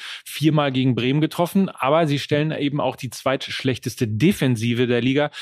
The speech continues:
mit elf Gegentoren und seit der Auftaktniederlage gegen München sind die Frankfurter ungeschlagen. Also ganz gut im Drive. So langsam kommt auch R B Leipzig so in Fahrt. Nach, äh, sieglosen Spielen zum Auftakt gewann man ja gegen Wolfsburg und im Pokal.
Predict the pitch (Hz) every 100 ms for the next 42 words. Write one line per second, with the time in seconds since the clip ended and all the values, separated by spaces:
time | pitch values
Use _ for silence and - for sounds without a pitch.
0 | - - 143 - 135 131 127 - - 113
1 | 110 175 175 151 156 151 160 214 220 156
2 | 139 - 117 127 135 147 127 135 147 -
3 | 139 131 127 123 120 107 107 117 110 143
4 | - 147 - - - 139 151 - - 120
5 | - 131 151 160 - 156 143 139 156 -
6 | 127 110 113 127 135 170 202 - - -
7 | 147 - 160 160 127 123 120 202 - -
8 | 151 131 123 180 254 214 202 190 180 180
9 | - 143 131 - 131 123 113 104 120 -
10 | - 233 - 196 202 185 190 - 190 240
11 | - - 147 139 - 160 135 107 170 180
12 | 160 131 139 - 156 143 - 127 143 -
13 | 170 - - - - 143 123 143 156 147
14 | 139 127 123 123 110 131 - 180 - 139
15 | 127 110 113 - 107 120 240